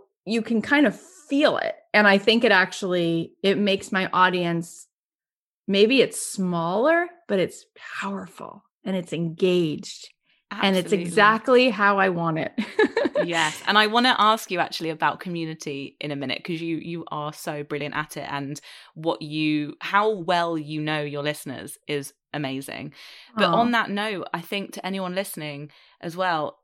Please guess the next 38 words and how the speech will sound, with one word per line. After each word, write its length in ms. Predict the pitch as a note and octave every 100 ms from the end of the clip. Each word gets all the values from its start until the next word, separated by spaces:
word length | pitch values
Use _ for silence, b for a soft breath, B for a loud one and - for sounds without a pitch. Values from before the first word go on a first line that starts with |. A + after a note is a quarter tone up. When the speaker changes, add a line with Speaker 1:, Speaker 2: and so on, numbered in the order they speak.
| _
Speaker 2:
I 80 | F#3
think 160 | G3 F3
your 120 | G3
story 360 | - G#3+ F#3+
is 100 | E3+
so 100 | E3+
inspiring 540 | E3+ E3+ F3 E3+ D#3 E3
for 120 | F#3+
many 260 | G#3 G#3 E3+
reasons, 440 | D#3 D3+ C#3+ D3
but 120 | D#3
I 100 | F3+
also 300 | G#3 A3+ G3+
think 300 | G3 F3 -
that 120 | E3+
we're 60 | E3
in 160 | E3+ E3
this 160 | E3
culture 500 | - F3 - F3+ D#3 -
of 500 | E3 D#3 D#3 D#3 - b b b b -
like 260 | D#3 -
you 80 | E3
say, 560 | - D#3+ C#3+ C#3 D3 - -
being 340 | F3+ F3+ E3+
the 80 | E3
Beyonce 720 | E3 E3 D#3+ - C#3+ C3+ C3+ -
or 380 | D#3+ D3+ D3 -
being 280 | E3+ E3 E3
an 80 | E3
influencer 840 | F#3+ F#3 - D#3 C3+ - C#3 C3 -
or 320 | D#3 D3 D3 b _
having 340 | D#3 D3 D#3+
followers 520 | E3 F#3 F3+ D#3+ C#3+ -
or 80 | D3+
being, 280 | D#3+ D#3 D3+
like, 240 | D3+ -
the 80 | D#3+
face 600 | - E3 E3 E3 -